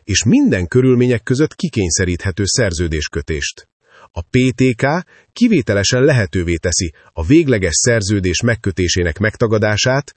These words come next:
ha az előszerződés után olyan, előre nem látható körülmény állt elő, amely a változatlan feltételek melletti teljesítést a fél lényeges jogi érdekét sértővé tenné,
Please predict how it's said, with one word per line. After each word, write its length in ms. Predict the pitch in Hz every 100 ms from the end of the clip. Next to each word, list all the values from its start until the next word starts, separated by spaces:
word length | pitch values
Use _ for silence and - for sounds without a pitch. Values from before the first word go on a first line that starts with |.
| _ _ _
ha 100 | -
az 140 | 95 87
előszerződés 880 | 202 226 135 117 104 101 95 92 -
után 380 | 165 107 82 -
olyan, 380 | 247 180 78 76 _
előre 420 | - 170 202 156 147
nem 220 | 180 156
látható 540 | 110 87 92 85 87
körülmény 520 | - 107 98 90 90 78
állt 260 | 95 95
elő, 420 | - 87 95 135 - _ _ _
amely 280 | 131 131 131
a 80 | 123
változatlan 680 | 185 220 147 117 101 98
feltételek 640 | 80 127 123 113 104 104 92
melletti 460 | 110 113 98 -
teljesítést 800 | 98 131 120 90 95 82 113 - - -
a 100 | -
fél 280 | 78 - 175
lényeges 680 | 175 180 214 139 92 82 -
jogi 300 | 101 92 92
érdekét 520 | 107 101 87 - 90
sértővé 600 | - - 92 - 90 87
tenné, 500 | 85 104 110 135 156